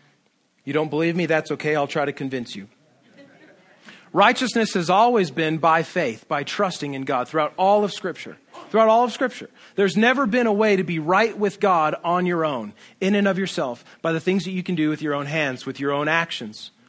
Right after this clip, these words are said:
Right? Uh, righteousness, being in a right relationship with, being reconciled to the God who has created you, only comes by faith, by trust in his promises.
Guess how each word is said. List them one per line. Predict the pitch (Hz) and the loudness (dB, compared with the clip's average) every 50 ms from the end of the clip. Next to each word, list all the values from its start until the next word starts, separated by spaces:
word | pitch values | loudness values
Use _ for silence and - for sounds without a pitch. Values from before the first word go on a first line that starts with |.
| _ _ _ _ _ _ _ _ | _ _ _ _ _ _ _ _
Right? | - 139 156 - - - - _ | -14 -14 -14 -14 -16 -20 -20 _
Uh, | - - - - _ _ | -14 -14 -14 -14 _ _
righteousness, | - 147 180 190 220 214 - 202 175 - - 131 117 - | -4 0 2 2 2 2 0 -2 -4 -4 -6 -8 -10 -10
being | - - 196 202 208 214 208 | -6 -2 0 2 2 2 2
in | 190 175 | 0 0
a | 165 147 | -2 -2
right | 139 131 135 165 180 208 220 214 190 | -4 -4 -2 0 2 2 0 0 -4
relationship | 175 170 165 185 190 180 - 165 - - 160 139 | -4 -4 -2 -2 -2 -4 -4 -8 -8 -8 -8 -8
with, | 156 156 160 160 | -6 -8 -6 -4
being | 185 196 180 165 165 | -4 -4 -2 -2 0
reconciled | 185 226 247 240 240 220 202 - 190 165 165 147 | 2 2 2 2 0 -4 -2 -2 -2 -2 -2 -2
to | 151 | -4
the | 156 | -4
God | 156 180 185 190 196 | -2 0 0 0 0
who | 180 185 190 | 0 -2 -4
has | 170 151 | -4 -6
created | - - - 165 170 175 156 135 | -8 -8 -6 -4 -2 -2 -4 -6
you, | 131 139 - - | -8 -10 -4 0
only | 196 220 240 240 233 214 185 | 2 2 4 4 2 0 0
comes | - 208 220 196 170 - | 0 0 0 0 0 -4
by | - 147 151 | -6 -6 -6
faith, | 151 - 208 196 156 131 - - - - - - | -4 -2 -2 -2 -2 -2 -6 -12 -20 -20 -20 -4
by | - 160 151 | -2 -2 -2
trust | 151 - - 196 190 139 - - - - | -2 -2 0 0 0 0 -2 -8 -12 -12
in | - 151 139 | -12 -10 -8
his | 147 143 - | -8 -10 -8
promises. | - - 185 185 185 160 - - 98 - - | -6 -4 -4 -4 -4 -6 -8 -12 -12 -14 -14